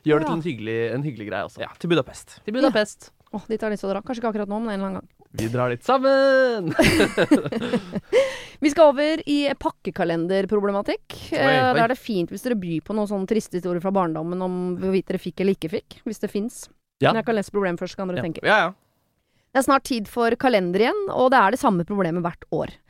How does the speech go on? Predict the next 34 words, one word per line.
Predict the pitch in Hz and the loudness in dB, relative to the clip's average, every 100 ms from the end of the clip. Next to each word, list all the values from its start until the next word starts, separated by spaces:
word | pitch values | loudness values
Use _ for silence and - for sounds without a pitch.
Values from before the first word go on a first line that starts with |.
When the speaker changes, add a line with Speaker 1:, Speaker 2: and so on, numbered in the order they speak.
| _ _ | _ _
Speaker 2:
Mamma, | 302 330 302 339 | 4 6 6 4
vi | 320 | 2
vil | 339 | 2
også | 277 - 247 | 0 2 0
ha | |
sånn | 240 247 | 2 0
pakkekalender. | 254 - 240 254 254 269 349 247 _ _ | -2 -2 0 0 2 0 -2 -4 _ _
Selv | - - 277 | -4 2 4
er | 247 | 4
jeg | 208 | 2
ikke | 175 | 0
oppvokst | - 185 - - | 0 -4 -8 -4
med | 208 | -2
pakkekalender. | 220 208 202 226 220 247 403 359 | 0 -4 0 2 2 -2 -4 -2
Vi | 240 | 2
har | 254 220 | 4 4
alltid | 202 | 2
bare | 214 196 | 2 2
fått | 214 196 | 0 2
vanlig | 208 170 170 | 4 4 -2
sjokoladekalender, | 190 226 175 185 196 190 247 381 | 2 4 4 2 2 2 0 -2
og | |
jeg | 311 | -2
synes | - 262 269 | -2 -4 -2
helt | - 247 | -2 -2
ærlig, | - 190 180 311 - - - | 0 2 2 0 -4 -8 2
hele | 247 220 | 2 2
opplegget | - - 165 202 170 | 0 -4 0 2 2
er | - | 0
hysterisk. | 233 - 165 - - - - _ _ _ _ - | -4 -2 -6 -6 -14 -18 -20 _ _ _ _ 2
En | 277 302 | 2 2
pakke | - 349 - _ - - - | -2 -4 -4 _ -8 -8 -8
hver | 190 262 320 | 2 4 4
dag | 269 330 | 2 0